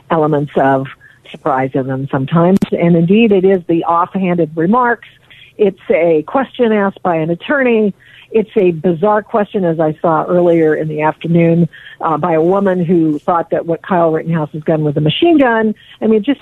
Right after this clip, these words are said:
sort of ignorant. And, um, and if, there's nothing wrong with that if you can learn that person up, if you can school them up. But she was just afraid of guns, and she needed to be honest about it. And I think eventually she was let go.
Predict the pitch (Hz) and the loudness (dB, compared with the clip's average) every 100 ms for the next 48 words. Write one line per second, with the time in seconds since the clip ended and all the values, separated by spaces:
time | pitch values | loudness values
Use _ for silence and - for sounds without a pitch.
0 | - 294 285 240 214 202 190 190 - _ | -4 -2 0 0 0 0 0 -2 -10 _
1 | _ 208 190 190 185 175 160 165 165 _ | _ 0 2 0 0 2 2 -2 -12 _
2 | 214 - 262 262 269 269 262 254 254 262 | -16 -4 0 0 0 -4 0 0 0 -2
3 | 247 285 285 262 220 202 220 226 208 185 | 0 0 0 0 0 0 0 0 0 0
4 | 180 175 180 170 175 185 185 170 - 190 | 0 -4 -4 -2 0 0 2 0 -2 -6
5 | 160 165 165 127 151 165 165 - - 202 | -6 -2 -2 -2 -4 -6 -8 -6 0 2
6 | 165 175 156 - - - _ - 185 - | 2 0 -2 -6 -20 -20 _ -2 -2 -2
7 | - 320 330 262 202 - 180 156 156 180 | -6 -2 -2 -2 -6 -2 0 0 0 -2
8 | 147 156 151 180 190 180 165 151 151 147 | -2 -6 -8 -6 0 0 0 -2 0 0
9 | 156 170 139 135 160 180 170 220 202 170 | 0 -2 -2 0 0 2 0 2 2 2
10 | 165 220 220 147 143 - 143 147 143 160 | 2 0 2 0 -2 -2 -2 -2 -2 0
11 | 143 143 | 0 0